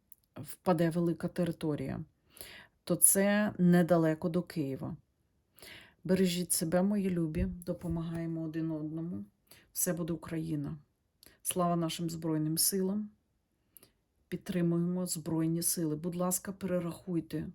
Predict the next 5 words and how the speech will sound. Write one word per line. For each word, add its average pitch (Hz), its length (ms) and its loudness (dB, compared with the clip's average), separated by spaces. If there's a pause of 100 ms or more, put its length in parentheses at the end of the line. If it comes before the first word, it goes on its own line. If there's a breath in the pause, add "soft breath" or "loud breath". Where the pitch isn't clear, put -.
(300)
хто - 280 -8
скільки - 400 -4
може, 156 540 -4
пару 185 260 -2
гривень. 165 640 -4